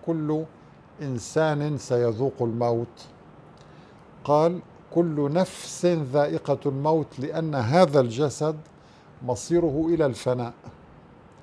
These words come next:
أما النفس هي التي تموت موتا حقيقيا عندما تخرج من هذا الجسد وتنتقل إلى عالم البرزخ.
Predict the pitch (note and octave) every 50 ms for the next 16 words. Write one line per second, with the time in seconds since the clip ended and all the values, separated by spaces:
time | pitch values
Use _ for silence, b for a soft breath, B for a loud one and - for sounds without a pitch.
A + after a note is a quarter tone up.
0 | B B B B B B - - - - - - E3+ F3 F3+ E3+ D#3 D3 D3 D#3+
1 | E3+ E3+ - - - - - - - F#2 A#2+ F3 F3+ D#3 C3+ B2+ C3+ C#3+ C3+ -
2 | - C3 A#2 - - C3 B2+ A#2+ B2+ C3+ C3+ B2+ A2 - - - - - - -
3 | C3 B2+ C#3 D3+ D3 A#2+ - - B2 A#2+ G#2+ - - - A2+ - C3 B2+ A#2+ -
4 | - C#3 C#3+ C3+ C#3+ D3 D#3 E3+ E3+ - - - B B B B B B B B
5 | B B B B B - - A2+ B2+ D#3 E3 C#3+ C3 C#3 C3 C3 B2+ B2 - -
6 | - G3 F3 - - - E3 D#3+ C#3+ A2+ A2+ C3+ C#3 B2+ B2 C3+ D#3+ E3 C#3+ C#3+
7 | C#3 C3 B2 C3+ D#3+ D3+ C3 - F3 F3 E3 - - - B B B B B B
8 | B - - B2+ B2 - - - F#3 F#3 F3 - - D#3+ D3 - - C#3+ C3+ C3
9 | - - D#3 D3 C#3 C3 B2 A2+ A2+ B2 C3+ C3+ C3 C#3 C3+ C3+ C#3 C3+ B2+ -
10 | - - - - D#3 C#3 A#2 B2 B2+ A2 G2 E2+ G2 F#2 - - -